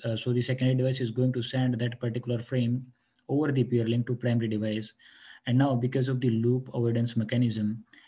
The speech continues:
your traffic will be black hole. Primary device cannot send this traffic to the V P C member port because of the loop avoidance mechanism, which says that any traffic that we receives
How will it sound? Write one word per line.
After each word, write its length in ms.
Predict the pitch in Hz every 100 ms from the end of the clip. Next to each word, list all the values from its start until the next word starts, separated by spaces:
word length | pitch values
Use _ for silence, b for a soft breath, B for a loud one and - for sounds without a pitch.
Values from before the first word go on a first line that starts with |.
| B
your 160 | 123 110
traffic 400 | 120 120 120 120
will 100 | 113
be 140 | 117
black 300 | 110 110 107
hole. 200 | - 101 95 _ _
Primary 300 | 123 123 131
device 240 | 127 127 -
cannot 280 | 127 127
send 300 | - 123 120 120
this 160 | 123 127
traffic 460 | 113 107 113 123
to 200 | - 123 127 b b b b b
the 160 | 120
V 140 | 117 131
P 120 | 135
C 160 | 127 120
member 300 | 113 110 107
port 300 | 107 101 107
because 320 | 107 113 120
of 100 | 113
the 180 | 139 123
loop 200 | 120 120
avoidance 400 | 113 110 113 117
mechanism, 600 | 123 113 113 117 107 107
which 160 | 113
says 300 | - 127 120
that 260 | 113 113 113 -
any 180 | 127 135
traffic 400 | 117 117 120 110
that 180 | 113
we 160 | 113 107
receives 500 | 107 - 135 120